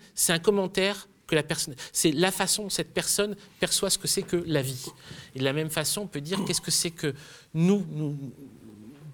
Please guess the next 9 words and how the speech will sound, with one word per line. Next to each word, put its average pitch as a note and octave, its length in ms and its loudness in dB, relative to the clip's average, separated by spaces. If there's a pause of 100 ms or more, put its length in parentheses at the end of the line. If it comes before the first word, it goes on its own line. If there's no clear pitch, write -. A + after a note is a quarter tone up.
(240)
comment D#3 180 -2
dire, D3 240 -4
agir E3+ 580 2 (280)
correctement, D3+ 720 -2 (420)
c'est - 240 4
agir E3 500 2 (380)
comme F#3+ 240 4
on F3+ 80 2
voit, F3 520 2